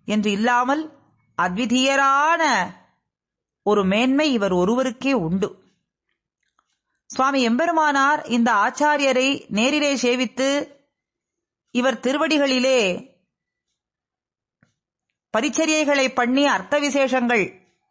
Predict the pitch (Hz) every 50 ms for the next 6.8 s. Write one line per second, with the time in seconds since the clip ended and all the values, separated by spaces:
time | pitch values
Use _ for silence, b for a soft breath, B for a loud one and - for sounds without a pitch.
0 | - 165 202 226 247 277 254 233 285 302 302 311 - 233 202 214 254 - - 302
1 | 294 269 247 247 240 240 247 247 226 233 226 226 214 202 202 214 233 233 247 233
2 | 214 214 247 285 269 240 - 247 269 320 330 285 214 180 180 - - - _ b
3 | b b b b b b _ _ _ _ _ _ - 185 190 208 233 269 311 330
4 | 330 320 320 311 311 302 294 302 302 302 294 294 311 320 311 285 277 269 254 294
5 | 285 240 254 247 247 226 202 208 208 190 - 262 262 269 269 277 285 302 302 320
6 | 320 254 214 196 208 226 247 285 285 - - 285 285 277 240